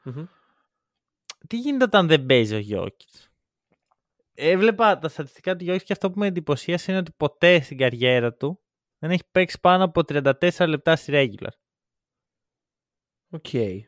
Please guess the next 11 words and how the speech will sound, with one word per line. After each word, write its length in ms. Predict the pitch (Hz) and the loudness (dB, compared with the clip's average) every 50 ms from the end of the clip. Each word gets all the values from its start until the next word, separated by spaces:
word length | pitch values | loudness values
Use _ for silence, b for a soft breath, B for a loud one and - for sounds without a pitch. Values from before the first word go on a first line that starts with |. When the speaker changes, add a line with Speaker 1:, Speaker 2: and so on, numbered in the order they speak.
| _ _ _ _ _ _ _ _ _ _ _ _ | _ _ _ _ _ _ _ _ _ _ _ _
Speaker 2:
Καλό. 520 | _ - 135 139 139 117 87 - - _ _ _ _ _ _ _ _ _ _ _ _ _ | _ 6 6 8 8 6 4 2 -2 _ _ _ _ _ _ _ _ _ _ _ _ _
Speaker 1:
Καλό. 520 | _ - - 214 196 160 117 101 95 - _ | _ -8 -2 0 2 4 2 2 0 -4 _
Speaker 2:
Στα 320 | - - _ - 156 151 - | -20 -12 _ -2 -2 0 0
play-off 500 | - 175 185 214 240 254 262 262 240 - | 0 0 2 2 0 0 0 -2 -4 -4
έχει 240 | - 247 226 - - | -4 -6 -6 -8 -6
παίξει 240 | _ 240 233 - - 220 | _ -4 -4 -2 -4 -6
αρκετά 380 | 190 - 185 156 - 165 147 | -6 -6 -8 -2 2 4 4
λεπτά, 600 | 139 135 120 - _ - 127 117 127 165 - - _ _ _ _ _ _ _ _ _ _ _ _ _ _ _ _ _ _ _ | 4 4 0 -4 _ -2 0 0 0 -2 -6 -12 _ _ _ _ _ _ _ _ _ _ _ _ _ _ _ _ _ _ _
αλλά 200 | - 170 185 - | 0 4 6 8
Speaker 1:
Λογικό. 260 | 156 131 101 110 104 101 98 | 8 8 6 4 2 4 4
Speaker 2:
γενικά 140 | 107 262 269 | 4 6 6